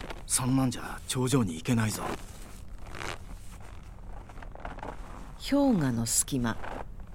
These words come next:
Speaker 2: ベルクシュルントを渡り、しばらく進むと、岩肌が深くえぐられたルンゼ、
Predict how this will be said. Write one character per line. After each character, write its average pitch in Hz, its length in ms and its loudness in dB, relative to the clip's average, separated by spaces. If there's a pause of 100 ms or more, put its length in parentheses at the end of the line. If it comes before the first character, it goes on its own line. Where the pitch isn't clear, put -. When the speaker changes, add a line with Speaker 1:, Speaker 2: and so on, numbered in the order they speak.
(200)
Speaker 2:
ベ 160 140 8
ル 240 120 6
ク 247 120 6
シ - 160 4
ュ 220 40 4
ル 247 100 6
ン 180 60 4
ト 131 260 4
を - 20 2
渡 131 260 2
り、 123 160 -2 (220)
し - 240 2
ば 220 140 6
ら 214 120 4
く - 100 -4
進 - 440 0
む 131 80 2
と、 127 260 0 (1040)
岩 156 240 6
肌 160 360 2
が 156 160 2
深 - 340 0
く 135 180 2
え 139 100 4
ぐ 156 140 4
ら 151 140 4
れ 147 100 2
た 143 180 2
ル 143 280 2
ン 170 100 2
ゼ、 117 200 -4